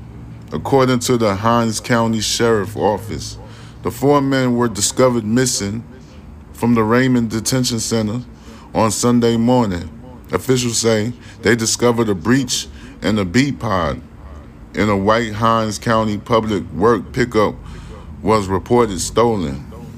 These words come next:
Uh, authorities said the pickup was located in Spring Valley, Texas. Those detainees, who are believed to be in the truck, have been identified as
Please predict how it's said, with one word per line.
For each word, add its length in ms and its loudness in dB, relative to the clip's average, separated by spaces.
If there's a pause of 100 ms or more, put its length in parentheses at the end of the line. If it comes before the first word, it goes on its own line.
(2500)
Uh, 320 0
authorities 560 -2
said 500 -2 (360)
the 100 -4
pickup 400 0
was 180 -2
located 560 0
in 100 0
Spring 500 -4
Valley, 440 0
Texas. 760 -6 (680)
Those 340 4
detainees, 880 0 (300)
who 100 4
are 100 6
believed 340 0
to 60 -2
be 300 2
in 100 2
the 100 0
truck, 440 2 (480)
have 200 2
been 200 2
identified 800 2
as 560 0